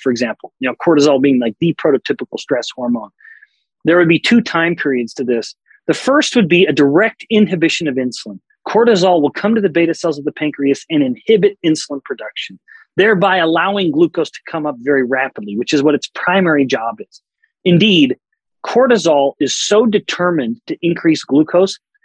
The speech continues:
that it will destroy every cell of the body, including all of the protected proteins in muscle, in order to get to the carbon bones, the carbon skeletons, to turn it into glucose. So cortisol is so determined that it will literally destroy the body to get more glucose.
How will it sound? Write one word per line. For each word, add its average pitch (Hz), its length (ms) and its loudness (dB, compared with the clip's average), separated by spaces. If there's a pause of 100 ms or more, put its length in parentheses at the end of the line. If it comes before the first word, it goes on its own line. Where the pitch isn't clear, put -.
(180)
that 151 100 2
it 226 140 0
will 220 120 2
destroy 208 920 2 (180)
every 214 400 -2
cell 208 380 2
of 190 80 0
the 190 80 0
body, 156 380 0
including 175 420 0
all 190 300 2
of 170 160 -2
the 156 260 0 (140)
protected - 600 -4
proteins 160 480 -2
in 147 160 0
muscle, 123 380 -8 (340)
in 165 120 2
order 185 240 4
to 139 160 -4
get 185 340 -2
to 208 80 -2
the 190 220 0
carbon 190 460 0
bones, 147 460 -2 (300)
the 147 60 -10
carbon 180 340 0
skeletons, 147 720 -2 (560)
to 117 100 -4
turn 156 260 0
it 139 120 2
into 127 160 0
glucose. 104 560 -6 (160)
So - 160 2
cortisol 175 420 4
is 151 100 0
so 185 120 2
determined 160 480 -2
that 123 60 -2
it 120 60 -4
will 123 220 -2
literally 185 300 4
destroy 143 360 0
the 135 80 0
body 120 360 -4
to 107 80 -4
get 107 200 -6
more 110 200 -4
glucose. - 520 -16